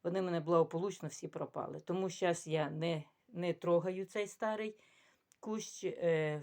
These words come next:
цю дітку я знімала, як-, якщо хтось дивився, я показувала. Знімала, був, м, навірно, ось на цій старій, ось оця гілка стара.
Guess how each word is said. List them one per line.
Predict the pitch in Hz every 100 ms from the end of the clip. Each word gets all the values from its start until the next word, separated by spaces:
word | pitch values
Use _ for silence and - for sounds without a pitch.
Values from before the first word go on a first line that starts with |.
| -
цю | - 220
дітку | 165 202 - -
я | 175 175
знімала, | 165 175 175 180 170 160 160
як-, | 165 165 180
якщо | 165 - 170
хтось | - 160
дивився, | 156 175 208 -
я | 160
показувала. | 156 156 180 196 196 208 208 202 - - _ -
Знімала, | 156 175 190 214 190
був, | 160 196 170 - -
м, | 165 160
навірно, | 160 165 185 175 170 160
ось | 165 160
на | 170
цій | 160 190 165 151
старій, | 143 - 156 147 143
ось | 151 -
оця | 151 165
гілка | 165 160 -
стара. | 151 - 190 220